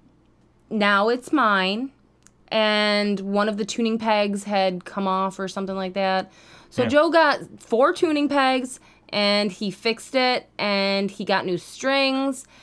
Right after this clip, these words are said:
Speaker 1: And now we can play the Adventure Time song
Speaker 2: You know what I
Speaker 1: on the
Speaker 2: did?
Speaker 1: baritone quattro, or ukulele.
Speaker 2: You know what I did? Because these, the tuning pegs didn't line up with the holes
Speaker 1: Yeah.
Speaker 2: from the old tuning pegs. And rather than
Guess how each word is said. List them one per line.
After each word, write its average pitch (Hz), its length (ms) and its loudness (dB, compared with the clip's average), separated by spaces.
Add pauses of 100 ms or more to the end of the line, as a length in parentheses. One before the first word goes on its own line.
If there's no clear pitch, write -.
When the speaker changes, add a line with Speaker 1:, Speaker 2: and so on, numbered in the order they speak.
(280)
Speaker 1:
And 208 520 0
now 226 560 4
we 214 520 -2
can 220 180 -4
play 208 240 -2
the 202 120 0
Adventure 180 340 -4
Time 180 280 -2
song 175 600 -2 (260)
Speaker 2:
You 185 100 6
know 233 60 6
what 185 100 4
I 185 120 6
Speaker 1:
on 190 60 2
the 185 60 4
Speaker 2:
did? - 140 4
Speaker 1:
baritone 180 460 2
quattro, 160 580 -4
or 165 280 -4 (120)
ukulele. 165 600 -2 (200)
Speaker 2:
You 226 100 0
know 320 60 2
what 311 100 4
I 165 40 2
did? 175 280 4
Because 143 440 0
these, 160 340 0
the 135 220 0
tuning 220 340 2
pegs 120 560 -2
didn't 156 280 0
line 143 200 2
up 135 120 0
with 131 80 -4
the - 60 -4
holes 151 460 0
Speaker 1:
Yeah. 202 180 2
Speaker 2:
from 127 80 2
the 127 100 0
old 180 180 2
tuning 127 280 0
pegs. 98 380 -4 (580)
And 135 500 2 (140)
rather 165 340 2
than 131 560 0